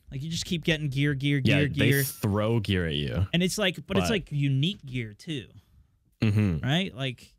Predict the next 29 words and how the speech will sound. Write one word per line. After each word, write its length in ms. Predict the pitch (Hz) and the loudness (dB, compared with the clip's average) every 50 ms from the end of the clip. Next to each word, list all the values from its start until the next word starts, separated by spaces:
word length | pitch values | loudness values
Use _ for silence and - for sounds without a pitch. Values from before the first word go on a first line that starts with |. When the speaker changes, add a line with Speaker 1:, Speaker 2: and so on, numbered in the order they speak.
| _ | _
Speaker 1:
that's 240 | 156 190 220 - - | -2 -2 -2 0 0
what 120 | 220 202 | 0 0
I, 180 | 175 160 160 135 | 2 2 0 0
I 60 | 135 | 0
mean, 140 | 147 147 147 | -2 0 0
that's 200 | 160 170 165 - | 0 0 0 -2
what, 100 | 175 131 | -2 -2
like, 160 | 139 139 127 - | -2 -2 -2 0
we're, 160 | 147 151 135 - _ _ _ _ _ _ | -2 -2 -2 -6 _ _ _ _ _ _
I 60 | - 151 | -4 -2
don't 120 | 156 139 | 0 0
know, 160 | 120 117 120 | 0 -2 -2
we're, 120 | 120 127 131 | -2 -2 0
like, 200 | 131 127 110 - | 0 -2 -2 -6
thirty 320 | - - 143 131 135 143 | -4 0 2 2 2 2
percent 340 | 135 139 120 - 139 131 - | 2 0 0 0 0 -2 0
through 120 | - 127 | 0 -2
Borderlands 560 | 113 127 127 123 123 123 123 120 120 120 - | 0 2 2 2 2 4 4 2 2 0 0
two 140 | - 131 131 | 0 0 2
right 180 | 131 131 135 135 | 2 2 2 2
now, 280 | 135 139 139 139 139 143 | 2 2 2 0 0 -2
right? 280 | 139 135 139 151 151 - _ _ _ _ _ _ _ _ _ _ _ _ _ _ - | 0 0 0 0 -2 -4 _ _ _ _ _ _ _ _ _ _ _ _ _ _ -2
Speaker 2:
Something 200 | - 98 80 92 | -2 0 0 0
like 160 | 92 85 - | -2 0 0
that, 300 | 90 95 107 - - - | -2 -2 -2 -4 -6 -6
twenty-five, 480 | - - 90 87 82 - 87 82 82 - | -4 -2 -2 -2 -2 -2 -2 -2 -2 -2
thirty 160 | - 82 80 | -2 -2 -2
percent, 300 | - - - - 82 69 | -2 -2 0 0 0 0
yeah. 160 | 92 90 107 | 0 0 -2